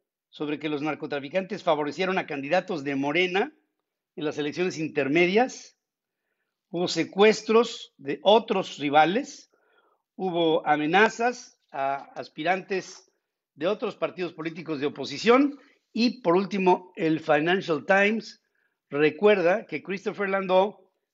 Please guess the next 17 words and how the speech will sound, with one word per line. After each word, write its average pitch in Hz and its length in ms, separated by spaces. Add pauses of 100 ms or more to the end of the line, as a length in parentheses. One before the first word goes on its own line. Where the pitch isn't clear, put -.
(120)
describió 151 760
a 160 80
la 143 100
actitud 175 480 (640)
de 135 240
López 196 340
Obrador 165 440
hacia 139 220
los 135 140
cárteles 214 760 (360)
como 151 240
ese, 165 540 (320)
citando 156 440
otra 143 180
vez 143 220
a 113 300 (560)
Robespierre, 226 1120